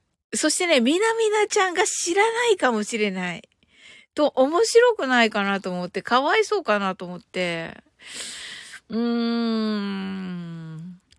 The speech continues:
でも、やるだけやってみようかなとも思っていて。るんだけど、まだちょっとね、練習してダメだっ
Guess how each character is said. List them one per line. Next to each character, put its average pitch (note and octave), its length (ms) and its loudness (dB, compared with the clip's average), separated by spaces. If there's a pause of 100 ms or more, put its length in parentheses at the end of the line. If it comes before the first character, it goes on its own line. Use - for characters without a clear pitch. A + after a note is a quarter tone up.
(120)
で B3+ 200 4
も、 G#3 280 0 (160)
や B3+ 240 4
る D4+ 140 -4
だ D#4+ 160 2
け D4 340 0 (120)
や B3 160 2
っ A#3+ 60 -4 (240)
て C4+ 120 0
み B3+ 160 2
よ B3 160 0
う A3+ 60 -6
か F#3+ 160 -4
な F3 300 -6
と E3+ 120 -8
も F3 180 -6
思 F3 180 -8
っ F3+ 60 -10
て - 260 -6
い E3+ 120 -6
て。 F3+ 760 -6 (2750)
る A3 200 4
ん F#3 120 -4
だ E3 120 -4
け E3 160 -8
ど、 D#3+ 520 -10 (100)
ま A3+ 160 0
だ G3 140 0
ち - 100 -6
ょ A#3+ 40 -6
っ - 40 -14 (120)
と E3+ 140 -8
ね、 - 420 -16
練 C#4 280 4
習 D#4 300 0
し - 120 -6
て C#4+ 140 0
ダ B3 200 4
メ A4 160 2
だ D4+ 120 2
っ C4+ 60 -10